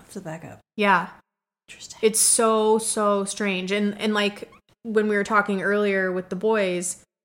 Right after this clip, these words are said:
Speaker 2: I don't follow, like, pages within pages or, like,
Speaker 1: Mm-hmm.
Speaker 2: you know how you can follow hashtags
Speaker 1: Yeah.
Speaker 2: of, like, things?
Speaker 1: Sure.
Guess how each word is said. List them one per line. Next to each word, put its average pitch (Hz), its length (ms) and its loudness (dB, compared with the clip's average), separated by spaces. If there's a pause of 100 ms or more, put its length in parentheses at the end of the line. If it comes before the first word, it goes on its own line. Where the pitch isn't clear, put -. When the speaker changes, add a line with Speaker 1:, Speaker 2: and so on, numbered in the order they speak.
(440)
Speaker 2:
I 233 240 8
don't 220 440 0
follow, 185 1000 0 (440)
like, 180 520 -2 (840)
pages 208 500 2
within 190 340 -4
pages 214 680 0
or, 190 80 -4
like, 240 260 0
Speaker 1:
Mm-hmm. 233 140 -6 (580)
Speaker 2:
you 226 60 0
know 240 80 2
how 254 60 4
you 247 100 2
can 233 140 0
follow 196 440 0
hashtags 208 1080 -2
Speaker 1:
Yeah. 233 320 2
Speaker 2:
of, 202 100 0
like, - 300 -2
things? 202 540 0
Speaker 1:
Sure. 165 420 -4